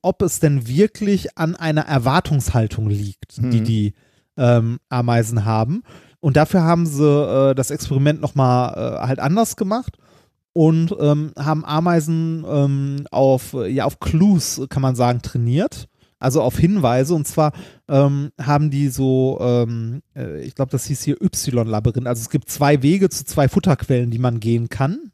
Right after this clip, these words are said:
Speaker 1: ne? Und, ähm, die mit, äh, dem süßen Zeug drin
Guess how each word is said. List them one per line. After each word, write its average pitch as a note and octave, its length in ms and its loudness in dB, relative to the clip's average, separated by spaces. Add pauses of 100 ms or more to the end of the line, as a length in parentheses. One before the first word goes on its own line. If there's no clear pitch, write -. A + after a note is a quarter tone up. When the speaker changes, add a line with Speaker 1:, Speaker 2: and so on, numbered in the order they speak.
Speaker 1:
ne? D#3+ 280 -4 (600)
Und, D#3 360 2
ähm, C#3+ 600 2
die E3+ 320 -2
mit, F3 420 0
äh, C#3+ 240 2
dem C3+ 180 2
süßen G#3 640 -2
Zeug - 440 -4
drin F#3 260 0